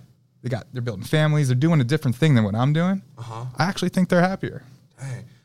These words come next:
Speaker 2: How does, how does an entrepre-, entrepreneur who's constantly wanting more, how do you think they find that happiness?
Speaker 1: I think you, you have to be in the journey. <laughs> That's
Speaker 2: In the journey.
Speaker 1: Yeah, and I, I don't know.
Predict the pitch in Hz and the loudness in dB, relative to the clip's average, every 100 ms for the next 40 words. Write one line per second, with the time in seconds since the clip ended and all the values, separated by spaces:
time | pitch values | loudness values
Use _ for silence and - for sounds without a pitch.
0 | _ _ _ _ _ _ - 180 185 175 | _ _ _ _ _ _ -10 -6 -4 -4
1 | 143 170 160 143 156 - 143 - 123 131 | -4 -6 -4 -4 -6 -10 -18 -14 -10 -8
2 | 127 127 127 117 120 117 - - _ _ | -6 -4 -4 -4 -8 -10 -14 -20 _ _
3 | - 127 127 127 113 110 101 92 110 98 | -8 -6 -6 -8 -10 -10 -12 -12 -12 -12
4 | - - _ - 147 139 139 123 117 - | -16 -20 _ -10 -6 -6 -6 -6 -8 -4
5 | 123 131 101 90 95 92 85 85 - - | -2 0 0 -2 -4 -4 -4 -6 -10 -14
6 | - _ _ _ _ - - - - - | -20 _ _ _ _ -18 -18 -20 -6 0
7 | 113 110 110 110 101 - _ _ _ _ | 2 2 2 2 0 -8 _ _ _ _
8 | _ 113 101 110 107 104 110 113 104 113 | _ -8 -2 -2 -2 -2 0 0 0 0
9 | 113 101 104 117 98 - - - - - | 0 0 2 2 2 -4 -16 -12 -8 -8
10 | 135 - - - - - - - 107 101 | -4 -4 -4 -6 -8 -14 -20 -12 -8 -6
11 | 107 107 90 95 - _ - 151 147 - | -6 -6 -8 -10 -18 _ -6 -4 -4 0
12 | 123 131 127 127 143 175 180 | 4 4 4 2 4 6 6